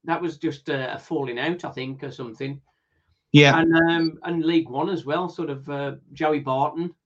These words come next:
Speaker 1: has got <laughs> fired as well. And, um,
Speaker 2: Yes.
Speaker 1: so it's, it's a difficult one. Um, we mentioned Armstrong, the guy that's come in,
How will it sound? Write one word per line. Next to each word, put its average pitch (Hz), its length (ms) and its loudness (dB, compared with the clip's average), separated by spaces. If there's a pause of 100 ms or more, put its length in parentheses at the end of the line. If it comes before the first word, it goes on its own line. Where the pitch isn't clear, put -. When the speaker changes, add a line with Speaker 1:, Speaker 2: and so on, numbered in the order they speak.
(200)
Speaker 1:
has 156 140 -8
got 160 320 -10
<laughs> - 60 -20
fired 165 460 0
as 135 120 -6
well. 139 320 -4 (540)
And, 151 240 -8
um, 156 200 2
Speaker 2:
Yes. 156 280 -4 (640)
Speaker 1:
so 180 140 -6
it's, - 360 -4 (360)
it's 165 160 -14
a 170 60 -16
difficult 180 380 -4
one. 202 160 -6 (480)
Um, 214 280 -2 (300)
we 185 140 -2
mentioned 226 420 -6
Armstrong, 139 760 -6 (160)
the 165 100 -2
guy 185 260 2
that's - 220 -6
come 180 280 -2
in, 139 440 -2